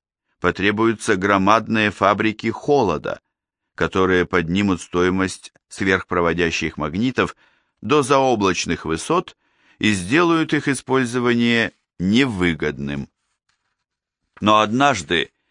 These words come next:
физикам, вероятно, удастся создать вещество, которое сохранит сверхпроводящие свойства даже при нагреве до комнатной температуры.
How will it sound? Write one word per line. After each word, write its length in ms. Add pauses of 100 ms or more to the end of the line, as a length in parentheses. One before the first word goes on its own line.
(280)
физикам, 520 (360)
вероятно, 720
удастся 720
создать 500
вещество, 760 (540)
которое 500
сохранит 800 (140)
сверхпроводящие 1160
свойства 580
даже 360
при 220
нагреве 540
до 220
комнатной 640
температуры. 800